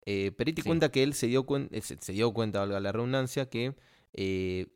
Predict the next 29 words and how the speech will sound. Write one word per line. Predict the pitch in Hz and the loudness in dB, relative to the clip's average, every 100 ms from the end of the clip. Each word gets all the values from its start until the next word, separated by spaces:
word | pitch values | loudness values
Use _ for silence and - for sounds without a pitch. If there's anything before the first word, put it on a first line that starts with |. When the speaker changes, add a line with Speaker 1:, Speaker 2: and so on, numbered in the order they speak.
| _ _ - | _ _ -2
Speaker 1:
habían | 117 139 131 | 4 4 4
pedido | 135 151 139 | 4 4 4
que | 120 | 2
estén | - 143 | -2 0
por | 131 123 | 2 0
fuera | - 180 127 | 2 4 4
de | 107 104 | 4 2
ese | 107 110 | 0 -2
techito, | 113 113 131 127 | -4 -2 0 2
entonces | 135 117 123 127 | 0 0 -2 -2
cuando | - 98 104 | -2 -2 -2
disparaba | - 175 170 | 0 2 4
el | 127 | 2
casquillo | 113 - 107 131 | -2 -6 -6 -6
salía | - 104 113 | -2 0 2
para | 98 | 2
afuera, | 98 101 87 87 | -2 -2 -4 -2
y | 123 | 0
él | |
le | 139 | 2
pareció | 123 117 - 151 | 2 0 2 4
gracioso | 135 131 165 143 147 156 _ - - - | 4 2 0 0 -2 -4 _ -16 -14 -4
que | 104 | 0
en | |
ese | 131 - | 0 2
momento, | 135 139 143 131 139 156 - - - - | 2 2 2 2 2 2 -2 -20 -20 -8
em, | 107 104 101 98 95 95 92 - - - | 0 4 4 2 2 -2 -4 -8 -6 0
al | 117 110 | 2 2
disparar | 117 - 123 156 156 156 | -2 4 6 8 6 2